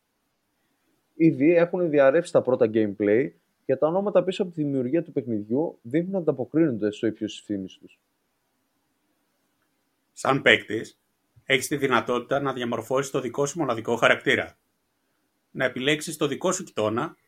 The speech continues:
Speaker 2: και να εκτελέσεις αποστολές. Εκτός από το Hogwarts, μεταξύ άλλων θα έχεις πρόσβαση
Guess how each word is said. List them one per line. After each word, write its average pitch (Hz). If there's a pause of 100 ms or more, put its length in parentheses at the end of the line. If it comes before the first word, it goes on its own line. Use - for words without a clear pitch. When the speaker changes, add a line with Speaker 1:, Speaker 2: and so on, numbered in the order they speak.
Speaker 2:
και 143
να 135
εκτελέσεις 131
αποστολές. 151 (1200)
Εκτός -
από 220
το 120
Hogwarts, 127 (380)
μεταξύ 127
άλλων 131
θα 147
έχεις 147
πρόσβαση 135